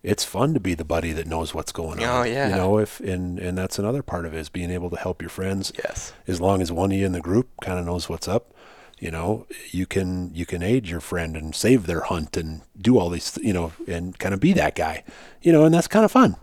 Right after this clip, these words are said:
Speaker 2: Yes.
Speaker 1: You know, it's, it, and totally rewarding to be able to, to keep a buddy in the game, you know, and, and not have things be a big mountain, just a little molehill instead of a mountain.
Speaker 2: Yeah.
Speaker 1: You know, but,
Speaker 2: Dude,
Speaker 1: yeah.
Speaker 2: I actually, this brings up a hilarious story that I don't think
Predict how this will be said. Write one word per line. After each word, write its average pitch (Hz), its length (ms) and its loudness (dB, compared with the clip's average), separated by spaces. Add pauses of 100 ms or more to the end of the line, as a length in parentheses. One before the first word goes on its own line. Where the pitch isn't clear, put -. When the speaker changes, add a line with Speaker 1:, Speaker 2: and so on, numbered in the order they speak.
Speaker 2:
Yes. - 300 -2
Speaker 1:
You 127 100 2
know, 120 180 4
it's, - 300 0
it, 131 260 0 (280)
and 120 360 4 (200)
totally 139 280 10
rewarding 127 480 6
to 90 60 -4
be 92 120 2
able 95 160 2
to, 87 200 -2 (680)
to - 100 -6
keep - 240 -2
a 85 40 -2
buddy 98 340 2
in 104 80 2
the 104 60 0
game, 101 380 -2 (140)
you 80 120 -6
know, 92 220 -2
and, 87 140 -2
and 90 120 -4
not 92 200 -2
have 90 180 -4
things 90 260 -8
be 87 160 -10
a 85 60 -8
big 80 220 -8
mountain, 82 280 -10
just 92 180 -6
a 98 40 -2
little 92 160 2
molehill 90 460 4
instead 87 260 -4
of 82 60 -6
a 82 40 -4
mountain. 90 420 -8
Speaker 2:
Yeah. - 220 -10 (200)
Speaker 1:
You - 80 -10
know, 82 220 -10
but, 80 160 -10 (240)
Speaker 2:
Dude, 120 200 -2
Speaker 1:
yeah. 110 60 6
Speaker 2:
I 110 40 8
actually, 107 440 -2 (160)
this 104 180 -2
brings 101 300 0
up 95 160 -2
a 92 80 0
hilarious 92 560 2
story - 540 -4 (380)
that - 100 -4
I 101 100 4
don't 107 220 -2
think 107 320 -8